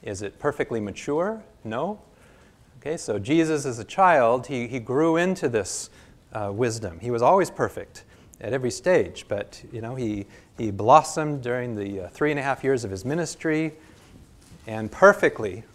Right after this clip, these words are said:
revealed God's character. So he was always perfect, but he was, uh, fully mature, um, here as he went from a baby to childhood and finally, uh, to an adult. Um, I, I tend to think that what Solomon received from God, this wisdom,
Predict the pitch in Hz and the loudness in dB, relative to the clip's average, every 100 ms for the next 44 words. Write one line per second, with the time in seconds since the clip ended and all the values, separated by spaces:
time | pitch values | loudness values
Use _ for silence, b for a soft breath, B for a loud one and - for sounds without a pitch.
0 | - 120 117 123 123 110 113 104 - 170 | -18 -8 -4 0 0 2 -2 -2 -4 0
1 | 135 107 - - B B B - 123 127 | 0 -2 -12 -16 B B B -8 -4 -2
2 | 202 185 202 190 190 151 - 98 - - | 4 8 8 8 6 2 2 -8 -10 -20
3 | - 117 113 110 120 110 104 90 - 98 | -12 -2 -2 0 -4 -4 -4 -6 -8 -8
4 | - 190 170 127 107 - 185 98 - - | 0 2 4 2 -2 2 2 2 -2 -16
5 | B B B - 107 101 107 127 120 104 | B B B -12 -10 -8 -6 -2 -2 -2
6 | - 101 113 127 - 101 98 143 135 135 | -4 -8 -6 -8 -8 -8 0 0 2 -2
7 | 120 - 135 131 120 131 113 110 95 101 | -6 -2 0 2 2 -2 -6 -8 -12 -8
8 | 120 117 110 101 - 101 101 135 110 101 | -8 -6 -8 -10 -14 -16 -8 -6 -6 0
9 | 135 98 - B B B B _ - 101 | 0 0 -2 B B B B _ -12 -10
10 | 104 - 226 226 - 196 220 202 170 143 | -8 2 4 4 4 4 4 0 0 0
11 | 160 151 120 110 - _ - 123 120 - | -2 0 -2 -2 -8 _ -4 -2 -2 4
12 | 175 190 156 120 - 143 131 107 104 120 | 6 6 2 -2 -2 -2 -2 -4 2 2
13 | 117 110 - 180 180 131 110 104 | 2 -2 0 0 2 0 -4 -4